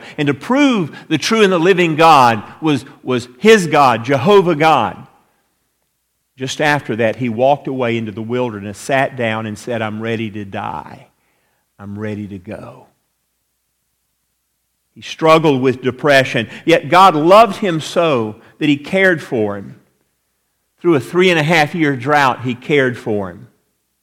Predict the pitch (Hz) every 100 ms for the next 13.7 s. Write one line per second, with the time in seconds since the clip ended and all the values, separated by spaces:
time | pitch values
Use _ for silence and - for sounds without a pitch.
0 | _ _ _ _ _ 180 190 156 - -
1 | - 196 165 143 139 156 139 131 131 -
2 | - 165 151 135 120 120 113 123 139 127
3 | 131 135 123 110 107 98 98 _ _ _
4 | _ _ _ - 202 175 - 226 - 180
5 | 180 180 170 151 131 123 165 143 123 -
6 | _ _ _ _ _ 147 170 156 165 135
7 | 127 120 147 147 131 110 117 107 98 98
8 | _ _ 131 143 139 113 147 127 120 -
9 | 113 110 117 _ _ _ _ _ _ _
10 | 135 185 190 190 196 180 175 147 - 170
11 | 165 165 151 143 131 - - 175 165 180
12 | 180 185 175 165 - 180 135 - 127 120
13 | 117 135 107 - - _